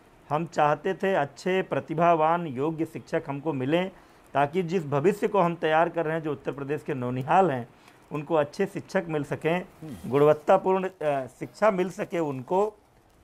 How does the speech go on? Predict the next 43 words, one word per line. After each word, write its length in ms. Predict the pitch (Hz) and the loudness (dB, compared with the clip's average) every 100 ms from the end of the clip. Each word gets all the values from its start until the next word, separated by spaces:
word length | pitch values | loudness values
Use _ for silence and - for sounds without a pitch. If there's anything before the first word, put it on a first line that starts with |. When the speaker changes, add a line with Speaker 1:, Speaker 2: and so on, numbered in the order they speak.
| _ _ _ _ - | _ _ _ _ -2
Speaker 1:
तो 320 | 226 240 - _ _ | 2 2 0 _ _
उसको 360 | - 175 - 247 | -8 -8 0 2
लेकर 380 | 240 240 247 240 | 4 4 4 0
के 120 | 233 | 0
हमने 320 | 220 220 240 | 0 0 -2
मेरिट 340 | 220 202 220 202 - | -2 -2 -2 -4 -4
तय 140 | 208 | -4
की 180 | 208 220 | -2 -6
थी 240 | - 233 | -4 2
और 220 | 220 190 | 4 4
आज 260 | 147 151 160 | 4 2 2
हमको 260 | 165 151 170 | -2 -6 -8
प्रसन्नता 580 | 160 - 143 151 180 | -8 -8 -8 -4 0
है 320 | 175 180 190 190 - _ - | 2 2 0 -4 -16 _ -4
और 220 | 139 143 | 0 0
मैं 220 | 143 147 | 0 -2
धन्यवाद 400 | 131 135 143 147 | -2 -2 0 2
देना 240 | 151 156 156 | 2 -2 -2
चाहता 300 | 156 147 156 | 0 0 0
हूं 80 | 156 | -4
कोर्ट 280 | 139 151 151 | -2 -4 0
का, 180 | 160 | 2
कोर्ट 300 | 160 147 139 | 2 -2 -6
के 80 | 139 | -6
फैसले 400 | 135 127 127 143 | -6 -6 -4 -4
का 140 | 147 139 | -2 -2
स्वागत 360 | 127 120 139 - | -2 -4 -4 -4
करना 220 | 127 139 | -4 -2
चाहता 340 | 143 135 135 | 0 0 2
हूं 200 | 160 175 190 - | 2 0 -4 -12
Speaker 2:
हम्म। 160 | 165 143 | -12 -10
Speaker 1:
कि 340 | - 139 135 | -4 0 2
आज 240 | 135 131 123 | 4 2 2
माननीय 380 | 131 131 135 143 | 0 0 0 -2
न्यायालय 380 | 135 127 135 | 0 2 2
ने 160 | 147 156 | 0 0
सरकार 400 | 156 123 127 127 | -2 0 2 2
के 140 | 127 | 0
निर्णय 260 | 123 120 131 | -4 -4 -4
पर 120 | 131 | -4
मुहर 280 | 123 113 131 | -4 -2 -2
लगाई 340 | 139 123 131 | 0 0 2
है 240 | 156 175 | 4 2